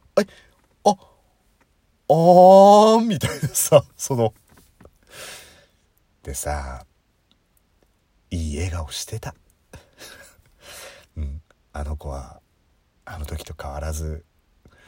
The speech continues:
まあ、千日に一回の美少女の顔をしてた。うん。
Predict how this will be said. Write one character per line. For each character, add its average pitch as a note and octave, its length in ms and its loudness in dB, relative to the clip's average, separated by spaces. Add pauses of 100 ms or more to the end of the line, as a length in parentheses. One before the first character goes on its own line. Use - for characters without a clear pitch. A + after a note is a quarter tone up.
(680)
ま D#2 100 -12
あ、 C2+ 180 -18 (560)
千 - 340 -8
日 D2+ 280 -10
に C#2+ 300 -14 (420)
一 F2+ 220 -12
回 G2+ 220 -4
の C#2 340 -10 (460)
美 F2+ 140 -8
少 G2+ 220 -6
女 E2 120 -4
の C#2+ 140 -12
顔 - 260 -10
を E2 80 -4
し - 120 -10
て - 120 -10
た。 - 100 -16 (600)
う D2 40 -14
ん。 C#2+ 160 -16